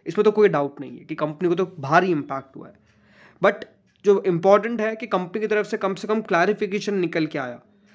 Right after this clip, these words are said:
लेकिन ये बात भी कंपनी ने भी कही कि हाँ, ये सारी जो फॉरेन इन्वेस्टमेंट है वो कंपनी के द्वारा सारी की सारी बता दी गई है, इसमें कोई छुपाने वाली बात नहीं है।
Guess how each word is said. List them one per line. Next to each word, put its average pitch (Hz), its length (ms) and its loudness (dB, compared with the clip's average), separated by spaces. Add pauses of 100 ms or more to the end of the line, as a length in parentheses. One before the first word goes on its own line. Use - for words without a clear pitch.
(220)
लेकिन 175 180 2
ये 190 180 6
बात 208 200 4
भी 202 120 -8
कंपनी 208 340 -4
ने 233 100 0
भी 240 100 -2
कही 214 240 0
कि 233 160 -6
हाँ, 208 260 2
ये 240 60 0
सारी 220 460 0
जो 202 460 -2 (1080)
फॉरेन 190 280 6
इन्वेस्टमेंट 180 540 0
है 202 240 -4 (220)
वो 208 60 6
कंपनी 196 380 -2
के 208 60 2
द्वारा 202 220 4
सारी 196 420 -2
की 208 120 -6
सारी 196 220 -2
बता 175 320 0
दी 185 140 -8
गई 175 200 -4
है, 196 100 0
इसमें 202 220 -6
कोई 220 100 -2
छुपाने 175 400 0
वाली 175 200 0
बात 147 240 -4
नहीं 131 160 -6
है। 117 80 -12